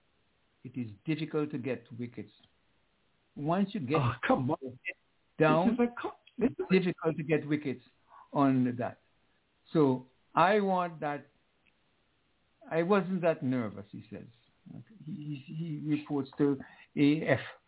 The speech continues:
Speaker 1: Press. So A F P.
Speaker 2: You know,
Speaker 1: And that's the coach talking.
Speaker 2: I, I, you know, Leon, I think that it's time our coach learned that, I mean, the West Indian coach learned that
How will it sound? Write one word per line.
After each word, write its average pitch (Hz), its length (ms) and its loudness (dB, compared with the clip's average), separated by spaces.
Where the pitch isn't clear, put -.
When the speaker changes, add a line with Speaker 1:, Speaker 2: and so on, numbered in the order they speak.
Speaker 1:
Press. 110 180 2
So - 180 -6
A 175 180 2
F 147 120 4
P. 165 80 2
Speaker 2:
You - 20 2
know, 113 80 -4
Speaker 1:
And 151 100 0
that's 190 160 4
the 220 60 -4
coach 165 260 0
talking. 180 480 4
Speaker 2:
I, 185 60 2
I, 240 60 4
you 190 80 -4
know, 220 260 -2
Leon, 208 320 0
I 202 100 -2
think 226 300 -4
that 208 180 -4
it's - 200 -4
time 208 280 -2
our 202 240 -2
coach 185 280 2
learned 180 580 2
that, 165 240 -4
I 220 40 -14
mean, 202 260 0
the 185 80 6
West 180 360 2
Indian 190 420 -2
coach 156 340 -4
learned 185 540 4
that 175 220 2